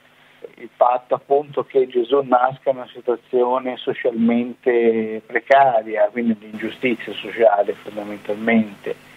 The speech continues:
e che poi venga appunto perseguitato, che lui stesso sia un rifugiato, un, un migrante. Ecco, questo anche nel discorso politico contemporaneo non è sufficientemente valorizzato. Nelle ultime settimane abbiamo sentito un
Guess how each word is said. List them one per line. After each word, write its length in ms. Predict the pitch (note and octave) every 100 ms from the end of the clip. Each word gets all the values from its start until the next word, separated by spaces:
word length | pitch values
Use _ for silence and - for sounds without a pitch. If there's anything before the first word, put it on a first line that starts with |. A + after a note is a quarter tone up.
| - - - _
e 400 | - A#2+ A2 G#2+ -
che 120 | C3
poi 200 | - C3
venga 340 | B2+ C3 C3
appunto 460 | B2 - B2 C3 A#2+
perseguitato, 880 | B2+ - - A#2 A#2 D#3 F3 F3 C#3+
che 220 | - A#2+ _
lui 180 | - B2
stesso 320 | - C3 - C3
sia 260 | - A#2+
un 200 | A#2 A2+
rifugiato, 920 | A2 - A#2+ A2+ B2+ A#2 G#2 - G#2+ - _ _ _ _ -
un, 280 | A2+ G#2+ G#2+ A2
un 100 | A#2+
migrante. 1120 | A#2+ A#2+ B2 C3+ C#3 B2 G#2+ G#2+ _ G#2+ G#2
Ecco, 380 | - A#2 - -
questo 400 | B2 C#3+ C#3+ C#3
anche 420 | A#2 C3+ C#3 -
nel 160 | C3 A#2+
discorso 580 | B2 - D3+ D3 - C#3
politico 540 | B2 B2 C3 C3 A#2
contemporaneo 1000 | A#2 B2+ A#2 A#2 - C#3 B2 A#2 C3 C#3 B2+
non 260 | A2+ A2
è 280 | C3+ C#3+ C#3 _ _ - _ - -
sufficientemente 920 | D3 C#3 C3 C#3 C3+ B2 B2 C3 D3
valorizzato. 880 | B2+ A2+ A2+ A#2+ B2 D#3 C#3+ B2+ B2
Nelle 220 | A#2 A2 B2+
ultime 340 | - B2+ A#2+
settimane 520 | - - C3 B2+ C#3+ D3
abbiamo 340 | B2 A#2 A#2
sentito 460 | A#2 A#2 - C3+
un 100 | A#2+